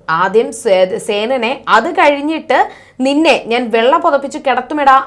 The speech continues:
എന്നാണ് അഭി, ആ, ഭയങ്കരമായിട്ട്, ആ, ഡയലോഗ് അടിച്ചത്. അതുമാത്രമല്ല, ആ, തമ്പിയെ വെല്ലുവിളിച്ചത് എന്ന് തന്നെ നമുക്ക് പറയാം, വെല്ലുവിളിച്ചത്. പക്ഷേ ഈ കാര്യങ്ങൾ നകുലൻ അറിഞ്ഞിട്ടുണ്ട്.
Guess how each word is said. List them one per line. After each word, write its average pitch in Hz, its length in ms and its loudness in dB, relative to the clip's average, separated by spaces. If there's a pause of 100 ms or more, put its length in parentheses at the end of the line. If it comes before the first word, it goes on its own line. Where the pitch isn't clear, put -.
എന്നാണ് 240 640 0
അഭി, 220 480 0 (260)
ആ, 180 280 4
ഭയങ്കരമായിട്ട്, 254 880 0 (380)
ആ, 185 300 2
ഡയലോഗ് 220 460 2
അടിച്ചത്. 202 280 -2
അതുമാത്രമല്ല, 269 680 0
ആ, 196 420 4
തമ്പിയെ 262 420 -2
വെല്ലുവിളിച്ചത് 247 840 0 (140)
എന്ന് 269 240 -2
തന്നെ 240 120 -4
നമുക്ക് 247 240 -4
പറയാം, 196 340 -2
വെല്ലുവിളിച്ചത്. 240 580 -2 (540)
പക്ഷേ 466 500 2
ഈ 359 140 6 (140)
കാര്യങ്ങൾ 339 720 4
നകുലൻ 233 640 0 (120)
അറിഞ്ഞിട്ടുണ്ട്. 196 720 -6